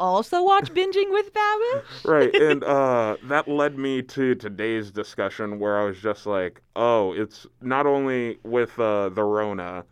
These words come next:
Speaker 2: everybody's
Speaker 1: Yeah.
Speaker 2: just inside cooking,
Speaker 1: Mm-hmm.
Speaker 2: or they're going out to other places to get food."
Speaker 1: Mm-hmm.
Speaker 2: But, uh, at the beginning of the coronavirus last year, which is a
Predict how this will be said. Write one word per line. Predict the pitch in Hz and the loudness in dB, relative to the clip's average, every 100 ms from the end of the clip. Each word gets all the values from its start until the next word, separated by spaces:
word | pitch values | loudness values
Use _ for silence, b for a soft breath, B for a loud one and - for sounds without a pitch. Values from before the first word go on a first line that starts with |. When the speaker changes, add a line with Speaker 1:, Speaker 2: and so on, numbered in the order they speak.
| b b b | b b b
Speaker 2:
everybody's | 135 135 131 127 117 98 | 0 0 2 0 -2 -4
Speaker 1:
Yeah. | |
Speaker 2:
just | 107 110 - - | -2 0 -2 -6
inside | 120 113 - 117 113 107 | -6 -6 -4 0 0 -2
cooking, | - 117 107 92 87 87 | -2 -2 -2 -4 -6 -10
Speaker 1:
Mm-hmm. | 185 180 185 180 175 151 | -12 -10 -8 -10 0 4
Speaker 2:
or | 170 165 | 6 6
they're | 143 123 | 4 2
going | 117 123 117 101 | 0 -2 -2 -4
out | 101 - | -6 -8
to | - 107 101 95 - | -8 -4 -4 -4 -4
other | 107 101 | -4 -4
places | 92 104 95 98 92 | -4 -4 -4 -6 -12
to | 87 | -10
get | 90 95 | -6 -4
food." | - 90 85 85 85 185 | -4 -6 -4 -4 -8 -12
Speaker 1:
Mm-hmm. | 165 156 165 160 156 156 | -14 -14 -14 -14 -14 -4
Speaker 2:
But, | 127 117 | 0 0
uh, | 113 107 101 95 92 - - _ _ _ _ - | 0 0 0 -2 -4 -6 -14 _ _ _ _ -6
at | 123 | -2
the | 135 | -2
beginning | 123 104 117 202 214 147 120 | -2 -4 -2 0 0 -4 -2
of | 110 107 | -4 -2
the | |
coronavirus | 113 117 110 107 101 101 98 101 98 - | -2 2 2 0 -2 0 0 -2 -4 -10
last | 98 107 113 95 - | -4 0 0 0 -6
year, | 92 92 | -8 -6
which | 92 95 95 - | -4 -4 -6 -10
is | 104 104 | -8 -2
a | 104 104 | -2 -2